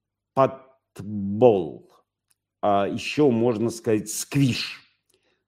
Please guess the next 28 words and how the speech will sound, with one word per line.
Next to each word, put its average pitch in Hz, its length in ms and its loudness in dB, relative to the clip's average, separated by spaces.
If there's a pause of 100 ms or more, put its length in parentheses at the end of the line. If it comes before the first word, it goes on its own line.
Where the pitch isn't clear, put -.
(100)
Вы, 113 140 0
я 110 120 4
думаю, 110 280 -2
знаете, 110 440 0
что 104 300 -2
это 90 160 -4
такое. 190 540 2
Это 135 400 -2
такая 117 460 0
игрушка, 120 460 -6
которая 107 480 -2 (520)
расплющивается, 135 1300 2
а 117 60 4
потом 123 540 -4 (720)
возобновляет, 117 800 2
восстанавливает 92 880 -4
свою 92 400 -2
форму. 73 800 -4
И 135 140 2
вот 175 180 0
точно 180 320 0
так 127 100 -4
же 113 140 2
Россия 117 560 2
расплющивается 110 1120 -2
под 95 200 -12
влиянием 104 640 2
несчастья, 147 840 -4